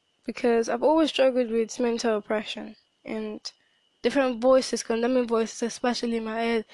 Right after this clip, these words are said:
"You're not good enough. You did this, you did that, this and this and that." I even have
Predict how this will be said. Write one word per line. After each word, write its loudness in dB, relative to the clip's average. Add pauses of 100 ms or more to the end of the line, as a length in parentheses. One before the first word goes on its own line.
(480)
"You're -2
not 0
good 2
enough. 0
You -10
did -4
this, 2
you -14
did -2
that, 0
this -6
and -10
this 4
and -2
that." 2
I 4
even 4
have 4